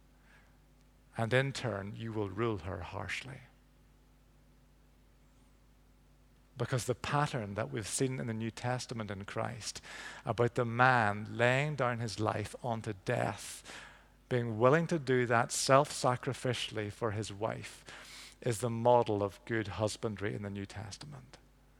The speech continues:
And her response, not surprisingly, is to say, "If you're willing to die for me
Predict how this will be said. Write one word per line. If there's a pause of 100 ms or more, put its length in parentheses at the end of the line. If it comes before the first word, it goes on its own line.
(420)
And
her
response, (420)
not
surprisingly, (300)
is
to
say,
"If
you're
willing
to
die
for
me